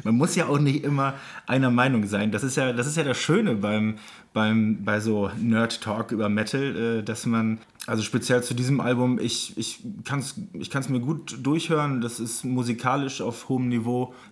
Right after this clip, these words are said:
Power Metal ist jetzt nicht unbedingt so, gehört nicht zu meiner Kernkompetenz,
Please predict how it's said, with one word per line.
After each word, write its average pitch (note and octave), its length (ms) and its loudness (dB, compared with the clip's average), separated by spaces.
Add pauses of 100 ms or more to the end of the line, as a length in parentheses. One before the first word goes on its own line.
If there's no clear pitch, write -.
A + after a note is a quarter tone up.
Power B2 180 2
Metal C3 300 -2
ist - 260 -6
jetzt B2 240 -4
nicht B2+ 340 -4
unbedingt C3 600 -2
so, B2 420 -4 (240)
gehört A#2+ 220 -2
nicht C#3 160 -6
zu - 100 -4
meiner A#2 220 0
Kernkompetenz, C#3+ 1080 -4